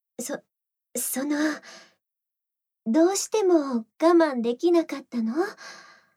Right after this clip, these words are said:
おばさんのパンツで、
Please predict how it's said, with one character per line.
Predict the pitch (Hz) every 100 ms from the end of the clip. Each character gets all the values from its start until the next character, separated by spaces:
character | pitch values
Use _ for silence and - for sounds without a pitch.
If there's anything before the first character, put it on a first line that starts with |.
| _ _ _ _ _ _ _ _ _ _ -
お | 254
ば | 262
さ | 277 285 277
ん |
の | 285 294 - _
パ | 311
ン | 320 339
ツ | 277
で、 | 262